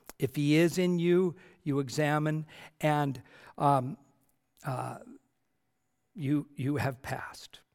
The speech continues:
Now, let me say this. I, I know that there are a lot of people who would say, "Well, this is, this is, you know, kind of a blinding flash of the obvious, and, well, this is what, what Paul wrote." But, but let me ask this.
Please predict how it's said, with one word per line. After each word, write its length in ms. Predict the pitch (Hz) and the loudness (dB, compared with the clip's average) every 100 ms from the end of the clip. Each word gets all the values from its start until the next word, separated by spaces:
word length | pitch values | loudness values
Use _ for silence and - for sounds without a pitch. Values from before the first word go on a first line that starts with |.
| _ _ | _ _
Now, 140 | 143 165 | -2 0
let 140 | 208 | 2
me 120 | 214 | 0
say 300 | 180 - 170 | -4 -2 -2
this. 360 | 151 175 - - - | 0 -4 -4 -12 -10
I, 100 | - - - _ | -10 -10 -18 _
I 120 | 147 170 | -4 -2
know 280 | 170 185 175 | 0 0 0
that 240 | 156 - | -2 0
there 340 | 156 160 165 151 | 0 0 0 0
are 320 | 147 156 165 _ _ - | 0 0 -4 _ _ -8
a 60 | 139 | -2
lot 200 | 139 151 | 2 2
of 80 | 147 | 0
people 300 | 151 147 151 | -4 -4 -2
who 60 | 143 | -2
would 160 | 151 | -2
say, 100 | 170 | -2
"Well, 140 | 170 160 | -2 -2
this 240 | 175 180 | -2 -6
is, 180 | 139 - | -10 -10
this 340 | - 151 139 - | -14 -10 -10 -6
is, 240 | 151 - 233 | -8 -8 -12
you 140 | 175 160 | -10 -6
know, 220 | 147 156 | -6 -8
kind 200 | - 156 | -4 -4
of 80 | 135 | -4
a 60 | 135 | -8
blinding 480 | 123 139 156 160 143 | -6 -6 -6 -6 -6
flash 340 | 165 165 - | -4 -4 -6
of 140 | 156 | -10
the 100 | 170 | -6
obvious, 540 | 175 208 - 113 95 - | -2 -2 -4 -16 -14 -14
and, 180 | 120 - | -14 -12
well, 180 | 135 156 | -12 -10
this 220 | 151 - | -10 -10
is 140 | 160 - | -12 -8
what, 180 | 156 - - - - - | -8 -8 -20 -20 -20 -10
what 220 | 156 156 - | -4 -2 2
Paul 260 | 165 156 | 2 2
wrote." 400 | 143 185 - - - - - - - | 2 2 0 -12 -20 -20 -20 -4 4
But, 300 | 190 - - | 4 2 -14
but 220 | 170 196 190 | 0 0 4
let 160 | 202 | 4
me 220 | 233 214 - _ - | 4 -4 -6 _ 0
ask 260 | 170 - | 0 2
this. 460 | 190 202 - - | -4 -4 -6 -14